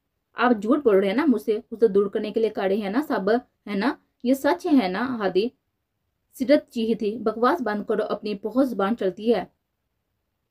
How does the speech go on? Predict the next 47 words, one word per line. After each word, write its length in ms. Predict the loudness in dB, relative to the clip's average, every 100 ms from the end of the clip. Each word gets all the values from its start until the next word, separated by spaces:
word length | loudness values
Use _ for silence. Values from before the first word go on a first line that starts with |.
| _ _ _ 2
दफा 220 | 2 4
हो 120 | 4
जाओ 140 | 4
यहाँ 220 | 0 -2 -2
से, 120 | -2
बदतमीज 540 | -2 -6 -4 -4 -4 -4
बेबाक 380 | -2 -2 -2
लड़की, 360 | 0 0 0 -4 _ _ 0
तुम 260 | 2 2 -2
मुझ 120 | -6
जैसी 400 | 2 2 4 0
लड़कियों 320 | 2 0 -2
से 140 | 0 0
नफरत 360 | 0 -4 -4
है," 140 | -6 -8 -10
हादी 180 | -6 -2
उसे 140 | -2
बोलते 260 | 0 -2 -2
हुए 80 |
दिखा 280 | -2 -4 -2
देकर 240 | 0 0 -2
वहां 200 | -4 -6
से 60 |
चला 260 | -4 -2 0
गया 140 | 0
था 140 | -2 -4
और 120 | -2
पीछे 280 | -4 0 0
सीरत 320 | 2 -2 -2
नीचे 260 | -2 0
गिरी 300 | 2 2 2 -2 _ _
अपने 240 | -10 0 0
हाथों 300 | 2 -2 -2
को 100 | 0
देख 220 | 2 2
रही 80 | 2
थी। 240 | 2 0 _
वो 80 | -6
वहीं 240 | 0 2 2
पर 120 | 0
बैठी 280 | 0 -2 -4
फूट 320 | -2 -2 2
फूट 180 | 0 2
कर 80 |
रो 160 | 4 4
दी 120 | 4
थी। 240 | 2 0